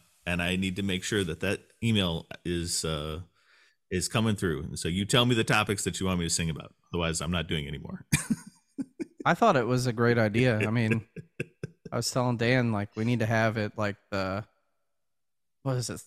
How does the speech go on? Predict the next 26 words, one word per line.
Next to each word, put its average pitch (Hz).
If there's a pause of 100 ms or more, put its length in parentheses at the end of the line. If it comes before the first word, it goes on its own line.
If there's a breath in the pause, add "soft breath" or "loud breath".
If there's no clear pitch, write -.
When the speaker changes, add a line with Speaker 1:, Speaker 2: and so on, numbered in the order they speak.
Speaker 2:
the 113
Sam's 123
Town 117
album 113
from 107
The 117
Killers, 123
you 107
know? 110
Just 117
have 117
that, 110 (800)
that - (380)
little 160
greeting 156
song 143
at 135
the 135
beginning 127
of 117
our, 120
our 117
podcast. 123
That's -
great. 123
Speaker 1:
Yep. 113